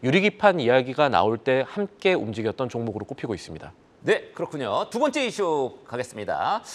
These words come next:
Speaker 2: 어, 지금 아일리아라고 지금 돼 있죠. 어, 요즘 바이오주 롤러코스터를 주가가 타고 있는데
Speaker 1: 네.
Speaker 2: 아일리아가 뭐죠?
Speaker 1: 아일리아가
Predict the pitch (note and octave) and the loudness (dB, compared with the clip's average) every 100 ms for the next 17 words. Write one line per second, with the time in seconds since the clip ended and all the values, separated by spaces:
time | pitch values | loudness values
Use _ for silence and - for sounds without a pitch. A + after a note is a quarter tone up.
0 | - - E3+ F3+ F3 F3 - - A3 B3 | -18 -4 2 4 2 -2 -14 -6 4 4
1 | A#3+ A#3 A3+ - E3+ B3+ D#4 D4+ C4 A3+ | 4 0 0 4 4 4 2 2 6 8
2 | G3 D#3+ C3 C3 G#3 G3+ E3 D3 D3+ E3 | 8 4 4 4 2 0 -4 -4 -6 -6
3 | - D3 A#2 E3+ B3 E4 - D3+ D#3+ D#3 | 0 4 6 4 2 -2 -2 2 2 2
4 | A#3 D4 C#4 - F3 A#3 C4 C4+ C4 A#3 | 0 0 -2 2 4 4 0 -2 -2 -2
5 | E3 G3+ E3+ C3 A#2+ C#3+ C4+ D4 C#4+ - | -4 -2 0 -2 -2 0 2 0 0 -2
6 | A#3+ - G#3+ G3 F#3 F3 E3+ F3+ F3+ F3 | -4 0 2 6 6 6 4 2 0 -2
7 | D3 F3+ - G3 E3+ E3+ F#3 F3+ - C4+ | -4 -12 -4 2 4 6 4 2 0 4
8 | B3+ A#3+ D#3+ G#3 B3 C#3 G#2 A2 F#3 E4+ | 4 4 0 -2 -2 0 2 2 0 -6
9 | - - - - _ F2 D#3 B3+ D#4 D#4 | -16 -20 -20 -20 _ 2 4 4 2 4
10 | A#3+ A3 F#3 A2+ C3+ C#3 B2+ - - _ | 4 4 2 -2 -4 -2 -2 -2 -12 _
11 | _ _ - A2 C#3+ D3+ C#3+ D3 | _ _ 0 2 4 4 4 2